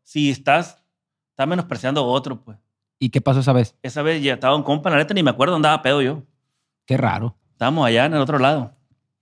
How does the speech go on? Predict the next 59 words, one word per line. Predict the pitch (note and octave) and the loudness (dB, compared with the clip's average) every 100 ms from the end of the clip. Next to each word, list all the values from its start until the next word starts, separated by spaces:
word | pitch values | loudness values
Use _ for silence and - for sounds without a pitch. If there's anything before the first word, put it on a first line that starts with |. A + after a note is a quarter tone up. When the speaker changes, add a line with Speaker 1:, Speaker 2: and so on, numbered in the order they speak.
| _ _ _ _ | _ _ _ _
Speaker 1:
allá | G#2+ G2+ | -10 -4
con | C3 | -2
mi | A2 | -2
compa. | B2 C3 A#2+ - _ _ _ _ _ _ | -2 -4 -8 -16 _ _ _ _ _ _
Y | C#3 | -6
entonces | A2+ B2+ B2 D3+ | -4 -4 -2 -4
llegó | B2 | -2
un | C3 | -2
vato | A#2 C3+ C#3+ | -2 -4 -6
y | |
digo, | A#2+ | -8
"Oiga, | F3 F3 | -8 -8
que | D#3+ D3 | -8 -10
se | B2 C3+ | -6 -6
la | A2 | -4
verga, | B2+ D3+ D3+ | -4 -4 -4
se | B2+ | -4
pasa | - A2 C3+ | -6 -8 -8
de | |
verga | A#2 C3 D3 | -8 -8 -10
con | C#3 B2 | -8 -8
la | |
segunda, | A2 G#2+ B2 C3 C#3+ | -8 -10 -10 -10 -12
oiga, | C3+ C3+ C3 | -10 -12 -12
que | B2 | -14
la | A2+ | -16
verga, | - C3+ C#3+ C#3+ - - _ _ - | -14 -10 -8 -8 -10 -20 _ _ -12
que | G#2 - | -12 -10
hombre, | G#2+ C3+ D3+ C#3 | -4 -2 -2 -4
que | - | -6
cambiazo | G#2 G2+ G#2 B2+ - D3+ | -6 -6 -4 -6 -8 -8
que | C3+ | -6
le | A2 | -4
dio | A2 | -4
al | A#2 | -6
grupo | G#2 A2 - C3 | -6 -10 -10 -10
y | |
la | A2+ G#2 | -8 -10
verga, | G#2+ A#2+ B2+ | -10 -12 -10
oiga, | B2+ A2+ - _ _ _ _ _ - | -10 -10 -14 _ _ _ _ _ -10
oiga, | E3 D#3 - _ _ | -6 -6 -10 _ _
y | - B2 | -6 -4
que | C3+ | -4
el | G#2 | -6
Kirri, | B2 D3+ E3 | -2 -2 -2
que | D3+ | -4
no, | C3 D#3+ | -4 -4
oiga, | C#3+ E3+ | -4 -4
ya | C#3 C#3 | -4 -4
no, | F3 | -4
el | E3 | -4
Kirri | C#3 C#3 D3+ E3+ | -6 -4 -2 -2
lo | |
deben | C#3+ E3 | 0 -2
de | |
sacar | C#3 - C#3+ | -6 -8 -6
a | |
la | D3 | -6
verga". | A2+ C#3+ | -6 -6